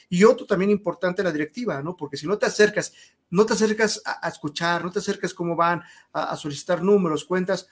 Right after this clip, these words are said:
pues de verdad es como si no te interesara y, y las cosas no se van a dar, no van a caminar. Por ahí es el tema, ¿eh? Eh, patrocinios poco a poco han ido creciendo, eh, digo, sí les ha costado, pero va avanzando, y si tú no te, te rezagas y no vas caminando como va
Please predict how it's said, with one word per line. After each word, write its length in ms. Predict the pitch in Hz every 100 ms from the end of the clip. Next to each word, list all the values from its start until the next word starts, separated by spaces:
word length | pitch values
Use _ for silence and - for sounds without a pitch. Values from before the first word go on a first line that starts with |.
| - - -
pues 140 | 139
de 120 | 143
verdad 280 | 143 165 180
es 100 | 180
como 200 | 170 151
si 120 | 147
no 100 | 170
te 80 | 190
interesara 540 | 175 151 147 180 190
y, 260 | 190 165 147 _ _ -
y 60 | 151
las 160 | 143
cosas 300 | 170 165 175
no 200 | 160 190
se 140 | 180 170
van 140 | 170
a 40 |
dar, 180 | 165 190
no 120 | 175
van 140 | 185 185
a 40 |
caminar. 400 | 175 170 202 226 - - _ _
Por 160 | 196 247
ahí 100 | 262
es 120 | -
el 100 | 175
tema, 340 | 165 147 147
¿eh? 160 | 196 202 _ _ -
Eh, 580 | 170 170 165 160 156 - _
patrocinios 720 | 180 175 156 226 262 - - - _ -
poco 220 | 202 208 202
a 60 |
poco 480 | 202 - 202 214 - - -
han 120 | 180
ido 160 | 196 190
creciendo, 560 | 160 - 185 190 -
eh, 80 | -
digo, 160 | 160 151
sí 240 | - 214
les 160 | 247 196
ha 100 | 208
costado, 500 | 185 - 170 190 214 - _ _
pero 200 | - 165
va 80 | 196
avanzando, 600 | 254 208 180 240 220 165
y 40 | 151
si 180 | 170 165
tú 160 | 214
no 540 | 226 233 226 208 180 - _ _ _
te, 100 | -
te 160 | 175 185
rezagas 480 | 175 170 247 190 180
y 60 |
no 100 | 175
vas 160 | 196 226
caminando 500 | - 196 185 196 180
como 200 | 156 156
va 400 | 180 190 185